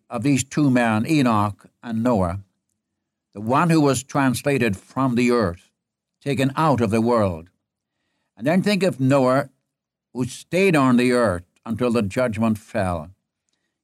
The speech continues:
God making provision for him, you remember, in the ark.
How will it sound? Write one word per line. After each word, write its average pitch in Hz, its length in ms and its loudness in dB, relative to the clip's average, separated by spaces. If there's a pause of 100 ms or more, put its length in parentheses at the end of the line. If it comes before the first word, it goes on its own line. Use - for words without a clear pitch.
God 120 280 0
making 120 380 0
provision 113 540 -2
for 104 180 -2
him, 98 380 -2
you 104 100 -4
remember, 101 400 -2
in 101 120 -2
the 110 140 0
ark. 90 300 -2